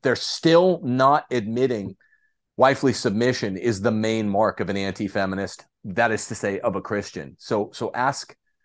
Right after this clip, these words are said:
about that. I, I was hoping we were gonna talk about the red pill a little bit today, Pearl, but maybe, maybe that's for another time. We, we should talk about the red pill and its relationship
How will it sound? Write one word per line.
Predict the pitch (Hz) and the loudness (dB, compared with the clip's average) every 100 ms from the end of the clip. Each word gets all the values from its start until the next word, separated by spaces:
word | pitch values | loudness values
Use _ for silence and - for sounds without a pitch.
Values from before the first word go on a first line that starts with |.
| _ _ 107 | _ _ 0
about | 104 95 | 2 2
that. | - 101 107 | 2 2 4
I, | 131 | 4
I | 151 | 6
was | 180 180 | 6 8
hoping | 208 180 151 | 8 6 6
we | 139 | 6
were | 127 | 6
gonna | 139 | 4
talk | - 139 139 | 4 4 4
about | 127 113 | 0 0
the | 113 | -2
red | 98 123 - | -2 -4 -4
pill | 107 92 | -8 -6
a | 90 | -6
little | 92 90 | -6 -6
bit | 92 87 _ | -8 -10 _
today, | 117 95 87 85 _ | -10 -8 -8 -10 _
Pearl, | 104 90 | -4 -4
but | 87 87 | -4 -8
maybe, | 92 92 - | -8 -10 -8
maybe | 95 101 | -6 -4
that's | 98 92 | -4 -6
for | - | -10
another | 92 90 87 | -12 -10 -10
time. | - 92 92 71 | -10 -8 -8 -8
We, | 101 | -8
we | 101 113 | -6 -6
should | 151 | -4
talk | 151 151 156 | 4 4 4
about | 123 110 | 0 0
the | |
red | 101 120 127 | -2 -2 -2
pill | 151 135 127 127 _ _ _ _ _ | 4 4 4 -2 _ _ _ _ _
and | 117 | -4
its | 127 - | -4 0
relationship | 123 117 123 123 107 113 104 | 2 2 0 -4 -4 -4 -4